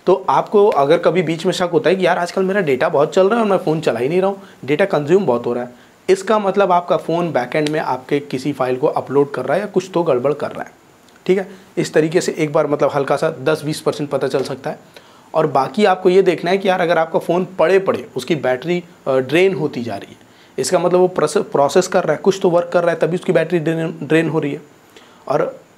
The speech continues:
अगर साथ में data भी आपका बहुत ज़्यादा चल रहा है,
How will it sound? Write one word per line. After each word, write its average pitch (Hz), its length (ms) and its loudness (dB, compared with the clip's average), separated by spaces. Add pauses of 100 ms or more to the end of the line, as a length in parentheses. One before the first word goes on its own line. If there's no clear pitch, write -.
(120)
अगर 160 240 0
साथ 170 440 0
में 175 240 2
data 139 400 0
भी 156 400 -2 (300)
आपका 139 260 0
बहुत 135 240 0
ज़्यादा 131 220 0
चल 127 120 -6
रहा 110 160 -10
है, - 100 -14